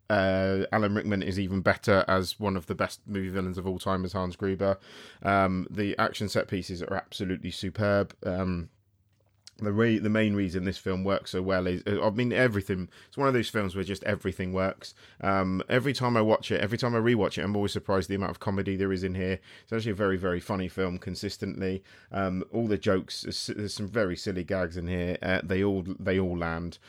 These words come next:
Um, and John McClane's fallible, and I think that's what makes this film work so well as an action film, is that right at the end of the film, he's had the, he's clearly had the shit kicked out of him, which is what doesn't work,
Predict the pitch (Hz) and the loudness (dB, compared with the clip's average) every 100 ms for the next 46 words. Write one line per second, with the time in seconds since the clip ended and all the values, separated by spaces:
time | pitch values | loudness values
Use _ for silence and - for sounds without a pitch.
0 | - - - 95 90 85 87 82 - 120 | -20 -12 -2 2 4 2 0 -4 0 2
1 | 120 107 107 127 123 117 131 123 110 - | 2 0 -2 0 0 0 0 0 0 -2
2 | 123 120 98 90 87 98 - 98 110 - | -2 0 0 0 -2 -4 -4 -4 -4 -4
3 | 113 110 110 107 - 104 - 110 101 101 | -2 0 0 -2 -6 -10 -4 -2 0 0
4 | - - 101 101 98 92 101 104 - 90 | -2 -4 -2 0 0 0 -4 -4 -6 -4
5 | 95 92 92 92 98 - - - 117 120 | -2 -2 -4 -2 -2 -4 -16 -8 0 2
6 | 107 110 107 95 - 117 101 95 107 98 | 2 2 0 -2 -2 0 0 0 -4 -4
7 | 107 107 - 110 90 113 101 - 127 120 | -2 -4 -2 -2 -2 -4 -4 -4 0 2
8 | 104 92 87 92 - - - - - 90 | 0 -2 -6 -8 -10 -10 -8 -8 -6 -6
9 | 87 87 92 87 104 98 101 101 110 107 | -4 -2 -2 -4 -6 -6 -6 -2 0 0
10 | 82 92 87 - | -2 0 -2 -4